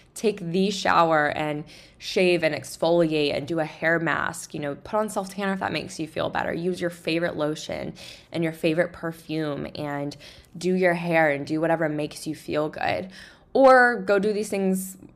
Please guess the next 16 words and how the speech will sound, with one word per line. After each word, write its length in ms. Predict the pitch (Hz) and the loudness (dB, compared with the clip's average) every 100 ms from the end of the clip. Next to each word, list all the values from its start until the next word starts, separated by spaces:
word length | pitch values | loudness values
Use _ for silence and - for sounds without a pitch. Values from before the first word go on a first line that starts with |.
| _ _ _ _ _ - | _ _ _ _ _ -2
in 80 | 170 | -2
appointments 680 | 170 185 - 135 - - - | 0 -2 -2 -6 -8 -12 -6
yourself. 560 | 160 160 151 - - | -6 0 0 0 -2
Like, 380 | - 147 - - | -2 -2 -4 -8
you 180 | 170 160 | -6 -6
can 160 | 170 | -6
schedule 300 | 165 180 160 | -2 0 2
all 140 | 156 151 | 2 2
these 160 | 151 | -2
appointments 380 | 151 - 143 139 | -6 -4 -4 -4
for 140 | - 143 | -4 -2
one 180 | 139 | -4
day, 280 | 143 135 143 | -4 -2 -2
like 160 | 135 127 | -2 -2
having 260 | 151 156 | -4 -2
a, 140 | 139 | -6